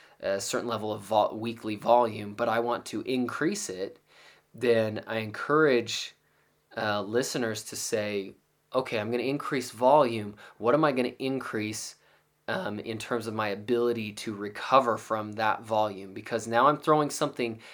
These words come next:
out of balance. So am I gonna sleep more? Am I gonna eat better? Am I gonna include, um,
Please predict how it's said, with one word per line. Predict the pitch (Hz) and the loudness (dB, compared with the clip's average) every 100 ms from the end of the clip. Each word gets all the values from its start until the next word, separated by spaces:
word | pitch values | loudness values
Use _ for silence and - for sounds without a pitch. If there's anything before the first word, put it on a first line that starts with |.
| - 120 | 2 6
out | 117 | 6
of | 107 | 4
balance. | 135 165 196 110 101 110 - - _ - - | 4 6 6 2 -6 -10 -12 -16 _ -20 -8
So | - | 0
am | 117 | 2
I | 113 | 2
gonna | 107 | -2
sleep | 101 143 139 | -4 -2 0
more? | 143 135 131 | 2 4 6
Am | 110 | 4
I | 107 | -2
gonna | 104 | -4
eat | 107 135 127 | -2 -4 0
better? | 120 120 117 110 | 4 6 4 2
Am | 107 | 0
I | 104 | -4
gonna | 107 107 | -4 -8
include, | 104 101 104 - 113 107 104 - - - - - | -8 -8 -10 -6 -4 -4 -6 -12 -20 -20 -18 -6
um, | 104 95 92 | -4 -4 -6